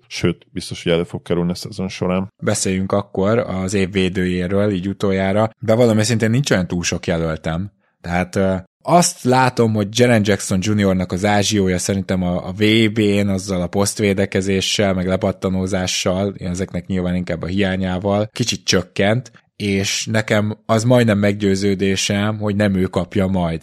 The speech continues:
Speaker 2: de hogy nálam ő kapja-e, az egy jó kérdés, azért, hogyha ő megint a Grizzlies-zel hoz egy, egy nagyon jó védekező szezont, akkor erre lesz esélye.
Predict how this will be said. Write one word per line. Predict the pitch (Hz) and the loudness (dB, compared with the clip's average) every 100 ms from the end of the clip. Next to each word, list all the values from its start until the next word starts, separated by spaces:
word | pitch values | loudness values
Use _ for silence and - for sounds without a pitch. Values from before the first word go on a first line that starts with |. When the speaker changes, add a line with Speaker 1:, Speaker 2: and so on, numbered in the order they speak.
| - | -6
Speaker 2:
de | |
hogy | 90 90 | -4 -2
nálam | 104 120 117 98 92 | 0 2 2 2 2
ő | 98 | 2
kapja-e, | 98 92 95 87 98 107 | 2 -2 0 0 0 0
az | - 95 | -2 -4
egy | 95 104 | -2 0
jó | 101 | 0
kérdés, | 90 98 82 90 104 - | 0 -2 -2 -2 -2 -2
azért, | 95 92 90 | -2 -4 -4
hogyha | 92 92 | -6 -2
ő | 90 90 | 0 0
megint | 95 101 107 98 95 | -2 -2 0 0 0
a | |
Grizzlies-zel | 92 98 98 92 90 98 87 85 | 0 0 0 0 0 -2 -2 -4
hoz | - 107 104 | 0 2 2
egy, | 98 87 87 - | 2 0 -4 -12
egy | - 92 | -4 0
nagyon | 104 113 120 101 | 4 4 4 4
jó | 95 90 82 | 2 0 -2
védekező | 85 92 92 90 87 90 | 0 0 0 -2 -2 -2
szezont, | 85 95 92 120 123 110 | -2 -2 0 0 0 -2
akkor | 104 113 | -2 2
erre | 107 107 | 2 4
lesz | 110 104 - | 4 2 0
esélye. | 95 - 90 107 139 | -6 -4 -2 2 0